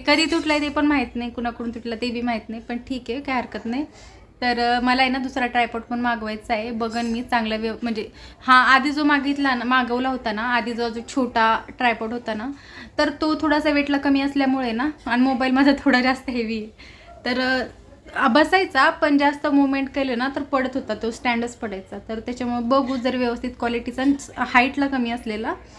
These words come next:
म्हणजे किचनवर व्यवस्थित असं करता येईल मला, कारण की मोठा ट्रायपॉड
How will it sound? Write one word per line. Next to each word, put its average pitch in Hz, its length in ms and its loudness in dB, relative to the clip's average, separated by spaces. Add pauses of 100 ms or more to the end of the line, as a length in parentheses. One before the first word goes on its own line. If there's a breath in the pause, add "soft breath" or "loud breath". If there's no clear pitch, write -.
(360 loud breath)
म्हणजे 247 340 0
किचनवर 247 480 0
व्यवस्थित 240 440 -2
असं 233 180 -6 (380)
करता 240 240 0
येईल 233 100 -2
मला, 233 140 0
कारण 262 200 4
की 269 80 0
मोठा 269 280 0
ट्रायपॉड 247 360 -4